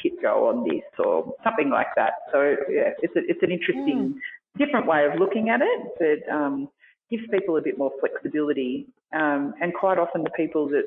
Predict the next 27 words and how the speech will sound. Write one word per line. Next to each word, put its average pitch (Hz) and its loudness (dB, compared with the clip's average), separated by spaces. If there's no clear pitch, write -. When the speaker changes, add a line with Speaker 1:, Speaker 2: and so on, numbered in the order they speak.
Speaker 1:
are 139 2
filling 180 0
those 135 2
positions 143 -4
have 170 0
got 165 4
a 170 2
couple 190 2
of 170 0
clients 135 2
or 156 2
a 147 -2
couple 170 0
of 180 -4
jobs 147 -2
that - -8
they're 143 0
doing 143 -2
similar 131 -2
things 156 -4
for, 226 2
or 175 4
they 190 2
only 196 0
want 196 0
to 190 -2
work 202 0